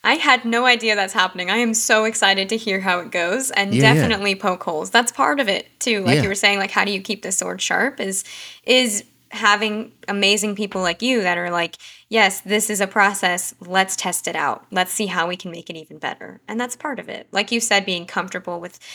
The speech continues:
Speaker 1: some margin of not necessarily error, but growth.
Speaker 2: One thing I do wanna touch on, and this is selfishly, <laughs> I want a bit of con-, a bit of free consulting here on the podcast. How do you,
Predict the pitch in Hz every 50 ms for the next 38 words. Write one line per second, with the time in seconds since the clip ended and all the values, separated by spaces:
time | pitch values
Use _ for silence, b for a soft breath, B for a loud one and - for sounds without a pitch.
0 | B B B B - - 220 180 180 185 175 175 185 196 202 196 - 170 170 170
1 | 180 - - - 175 175 165 - 214 247 - - 240 226 - 208 214 - 190 180
2 | 180 175 175 165 160 - 180 190 180 170 170 175 - 180 185 - - 165 - -
3 | 214 - - - _ _ _ _ _ _ _ _ _ _ _ _ _ - 135 147
4 | 170 175 - 175 156 131 120 117 120 120 110 104 101 104 98 - - - - -
5 | 101 104 104 - 120 104 98 98 110 104 - 104 - - - 113 107 - 120 101
6 | - - 92 92 101 120 107 95 - - 151 147 101 90 110 - - 90 95 -
7 | - 98 87 - - 113 - - - 101 110 107 113 101 98 - - 120 107 92
8 | - 98 92 - 104 107 - 101 92 85 98 98 107 - B B B B B -
9 | 110 101 98 - 101 104 101 - 98 95 107 - B B B B B B B 240
10 | 262 269 294 285 269 220 196 175